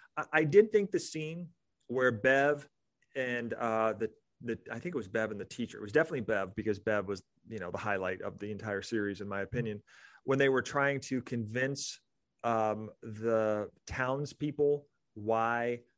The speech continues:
um, the Bible, it was okay to have the Bible in the classroom.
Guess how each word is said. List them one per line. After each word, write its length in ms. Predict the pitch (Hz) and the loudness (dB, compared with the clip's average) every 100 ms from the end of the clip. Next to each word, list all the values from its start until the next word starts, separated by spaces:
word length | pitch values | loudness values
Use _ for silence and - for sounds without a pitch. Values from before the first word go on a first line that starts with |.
| _ - | _ -6
um, 540 | 113 107 104 101 101 98 _ _ _ - | -2 0 0 -2 -8 -14 _ _ _ -8
the 140 | 117 | -6
Bible, 720 | 95 101 107 117 120 120 110 - | -2 0 2 4 4 4 0 -4
it 60 | 120 | -4
was 160 | 107 | -2
okay 380 | 120 117 117 110 | -2 -2 2 0
to 60 | 110 | 2
have 220 | 113 101 | -2 -2
the 80 | 101 | -4
Bible 440 | 98 101 110 113 | -2 0 2 2
in 80 | 101 | 0
the 60 | 98 | -6
classroom. 640 | 104 98 - 143 143 | -4 -4 -4 -6 -6